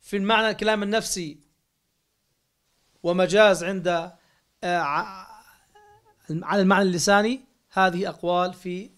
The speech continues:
آه، المسألة. الشيخ رحمه الله اختار ماذا؟ أنه مشترك، أنه يستخدم في هذا ويستخدم في هذا. مشترك يعني بآين واحد.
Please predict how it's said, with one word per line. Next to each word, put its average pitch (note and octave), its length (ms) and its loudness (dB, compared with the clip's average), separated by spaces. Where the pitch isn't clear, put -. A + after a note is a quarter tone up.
آه، F3 240 -12
المسألة. C3 500 -14
الشيخ G3+ 360 6
رحمه G#3+ 380 10
الله G#3+ 220 12
اختار G3 380 12
ماذا؟ G3+ 420 10
أنه F#3+ 480 8
مشترك، - 1120 0
أنه D#3 140 4
يستخدم G#3 480 4
في A#3 160 6
هذا C#4 360 8
ويستخدم F3 500 6
في A2 180 -6
هذا. G2+ 300 -14
مشترك F3 320 -2
يعني F#3+ 180 2
بآين F3+ 300 4
واحد. - 360 -8